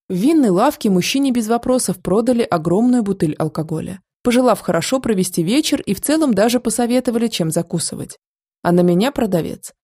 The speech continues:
низкий мужчина лет пятидесяти, с проплешинами на голове, покосился странно. Но он был куда мягче женщины, потому маленькую бутылочку продал. Лишь под нос себе пробормотал: «Эх, молодежь». Я смутилась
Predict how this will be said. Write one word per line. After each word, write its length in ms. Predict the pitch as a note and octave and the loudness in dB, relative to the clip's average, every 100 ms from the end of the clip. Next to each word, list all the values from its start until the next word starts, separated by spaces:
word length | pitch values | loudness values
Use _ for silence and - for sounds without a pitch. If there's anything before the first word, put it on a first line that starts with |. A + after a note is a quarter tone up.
| _ | _
низкий 380 | B3+ D4 - C4 | 0 2 2 2
мужчина 380 | B3+ B3+ C4+ B3 | 0 2 0 2
лет 180 | A3+ A3 | 0 0
пятидесяти, 640 | A#3 A3+ E3 D#3+ - - _ _ - | -4 -4 -4 -4 -6 -14 _ _ -10
с 80 | |
проплешинами 680 | - G#3+ G#3+ F3 - E3 D#3+ | -2 0 2 0 0 -2 0
на 100 | D#3+ | -2
голове, 460 | D#3+ F3+ F3+ F#3+ - _ _ - | 0 0 -2 -4 -14 _ _ -8
покосился 680 | F#3 G#3 G#3 - D#3+ - G#3+ | -4 0 0 0 -4 -4 -6
странно. 580 | - A3 E3 F3+ G3+ - _ _ _ _ | -4 -4 -4 -6 -10 -14 _ _ _ _
Но 120 | C#4+ | 2
он 100 | E4+ | 4
был 160 | D4+ D4+ | 4 2
куда 240 | C#4 B3+ | 2 2
мягче 400 | C4 C4 A3 - | 2 0 -2 -2
женщины, 520 | E3 F#3 C4 - B3+ A#3 | 0 2 0 0 -2 -2
потому 360 | F#3+ F#3+ A3 | -2 2 2
маленькую 440 | B3 E4 D4 C4 A3 | 4 2 0 0 0
бутылочку 540 | G3 E3+ D#3+ - E3 | 0 0 -2 -4 -4
продал. 460 | D#3+ D3+ - - - _ _ - | -4 -4 -6 -10 -14 _ _ 0
Лишь 220 | A3+ A#3+ | 2 2
под 160 | C#4 A#3+ | 2 2
нос 200 | B3 G#3 | 2 2
себе 220 | - D#3+ | 0 -2
пробормотал: 720 | E3+ D#3+ E3 D3+ D3+ - A3 - _ | -2 -4 -4 -6 -8 -12 -16 -20 _
«Эх, 380 | A3+ C#4 D4 - | 0 2 2 0
молодежь». 640 | D#3+ C#3+ D3 E3 F#3 - - _ _ _ _ _ _ - | -4 -2 -2 -2 -4 -8 -18 _ _ _ _ _ _ -2
Я 220 | F3 A#3+ | 2 2
смутилась 720 | - C4 - E3 E3 G3+ - | 2 -2 0 -2 -2 -4 -8